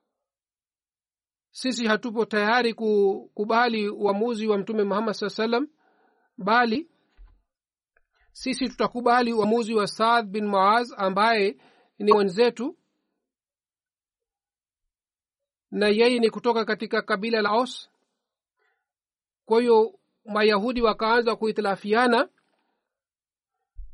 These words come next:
Wengine wakasema kwamba dini tukufu ya Islam inaonekana ni dini sahihi, kwa hiyo wengine wakasilimu.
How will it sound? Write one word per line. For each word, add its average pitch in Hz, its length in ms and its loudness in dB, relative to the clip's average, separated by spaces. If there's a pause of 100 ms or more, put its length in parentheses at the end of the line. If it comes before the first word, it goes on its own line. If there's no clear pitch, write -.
(1200)
Wengine 220 400 2
wakasema 214 460 0
kwamba 226 340 2
dini 220 160 -4
tukufu 233 320 -8
ya 220 60 0
Islam 226 340 0
inaonekana 220 600 0
ni 208 120 4
dini 220 240 -4
sahihi, 220 460 -2
kwa 233 160 -2
hiyo 214 180 2
wengine 208 460 0
wakasilimu. 208 840 -2